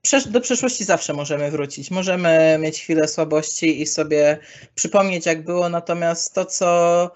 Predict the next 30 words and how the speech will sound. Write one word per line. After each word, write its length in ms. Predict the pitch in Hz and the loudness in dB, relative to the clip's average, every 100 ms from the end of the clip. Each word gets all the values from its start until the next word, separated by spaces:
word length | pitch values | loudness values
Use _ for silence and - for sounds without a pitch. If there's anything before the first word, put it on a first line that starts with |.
| _ _ - | _ _ -8
jest 140 | 180 180 | -8 -6
w 40 | |
życiu 240 | 190 - | -8 -8
piękne 460 | 185 214 208 208 190 | -2 2 2 0 -6
i 60 | 190 | -6
ciekawe 400 | 202 240 214 175 | -6 -2 -2 -2
według 340 | 175 175 170 | -2 -4 -6
mnie, 360 | 180 170 170 175 | -2 2 2 2
to 60 | 160 | 2
jest 240 | 160 160 | 2 2
właśnie 320 | 160 156 160 | -2 -2 -4
kreowanie 600 | 156 170 156 160 156 151 | -2 2 4 4 0 0
sobie 420 | 147 160 156 156 151 151 151 151 151 | -4 -4 0 4 6 6 4 4 0
w 160 | 156 | -4
marzeniach 840 | 156 160 156 160 151 147 147 - _ - - - - | -4 -2 0 0 0 -2 -6 -8 _ -20 -20 -12 -4
idealnego 540 | 165 170 170 165 170 | 2 4 4 2 -2
świata. 640 | - 175 175 147 156 185 _ | -2 -6 -2 0 0 -2 _
E, 560 | 180 160 151 156 156 151 | -12 -6 -2 0 0 -2
i 840 | 151 151 151 151 151 151 156 160 165 | -4 -4 -2 -2 0 0 -2 -4 -4
chyba 180 | 185 190 | -2 0
każdego 460 | 175 165 170 165 | 0 2 0 2
bym 160 | 151 151 | 0 -2
zachęciła, 800 | 151 151 156 - 160 147 147 147 - - _ | -4 -4 -8 -2 2 4 2 -2 -12 -20 _
żeby 540 | - 170 165 175 170 165 | -8 -2 4 6 6 2
na 140 | 165 | -2
własny 440 | 165 160 - 160 160 | -2 -2 -2 -6 -6
sposób, 600 | - 160 160 143 147 147 | -4 -6 -4 -4 -4 -6
czy 140 | - | -12
to 120 | - | -6
sztuka, 600 | 143 - 151 147 143 143 | -6 -4 -6 -4 -2 -2